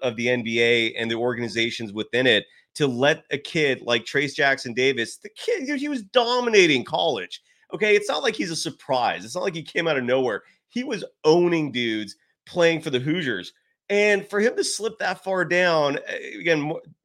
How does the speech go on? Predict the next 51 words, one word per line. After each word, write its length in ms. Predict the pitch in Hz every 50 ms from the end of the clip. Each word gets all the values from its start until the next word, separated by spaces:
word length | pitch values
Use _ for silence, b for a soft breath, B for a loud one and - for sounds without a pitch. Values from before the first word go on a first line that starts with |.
| _ -
really 300 | 139 170 208 233 240 226
thankful 480 | 185 220 208 208 208 208 - 202 202
that 140 | 180 180 165
the 80 | 151 160
Warriors 520 | 151 151 170 175 175 170 170 170 160 -
seized 360 | - - 180 185 185 170 143
the 80 | 160 170
opportunity. 840 | 156 156 156 151 143 143 - 190 180 180 180 170 180 180 170 175 B B B B B B B
Uh, 280 | 139 143 147 147 147 147
a-, 260 | - - 165 165 -
and, 300 | - 165 165 165 160 156 - - - - -
you 120 | - 180
know, 180 | 165 160 165 170
it, 220 | - - 180 160 - _ -
there's 160 | 226 254 -
a 80 | 349
reason 380 | 233 262 269 277 254 269 233 196
why 360 | 151 151 143 135 127 123 123 127 123
the 80 | 139
Warriors 500 | 135 135 135 143 147 147 135 123 120 -
are 120 | - - 135
on 80 | 127
a 40 | 123
four-game 440 | - - 139 131 127 120 120 113 110
winning 180 | 113 113 107 95
streak. 300 | - - 107 98 98 -
He's 260 | - 254 262 269 233
one 300 | 208 202 226 240 254 254
of 120 | 226 160
'em. 220 | 135 113 92 85 82 _ _ _ _ _ _ -
Uh, 160 | - 180 175
he, 160 | 175 180 190 190
he 180 | 180 175 180
led 220 | 175 185 208 214 220
the 60 | 226
team 300 | 170 - 220 202 196 185
last 360 | 170 170 170 175 185 - -
game 180 | 196 190 180 175
in 80 | 160
plus 320 | 160 - 175 165 165 - 160
minus 380 | 160 156 156 160 160 160 -
with 100 | 147 135
a 60 | 127
plus 440 | 123 _ _ _ - 165 175 190 180
twenty-five. 920 | - - - 170 170 165 151 135 - - 139 139 139 139 143 143 147 143 143 b b b b b b b -
Uh, 340 | 135 135 135 135 135 135
tonight's 460 | 131 - - 180 170 170 175 180 170 -
game, 240 | - 180 175 175 160
he 80 | 151
was 160 | 143 143 131 135
plus 440 | _ - - 147 143 135 - -